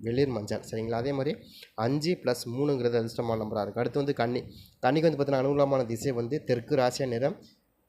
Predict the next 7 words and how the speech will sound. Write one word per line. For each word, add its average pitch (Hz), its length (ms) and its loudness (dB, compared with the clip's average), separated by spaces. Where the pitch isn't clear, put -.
அஹ், 110 360 0
இளம் 147 340 4
நீலம். 120 380 2
சரிங்களா? 117 400 0
புரிதல் 151 340 2
ஏற்படும் 123 400 2
நாளாகும், 117 380 0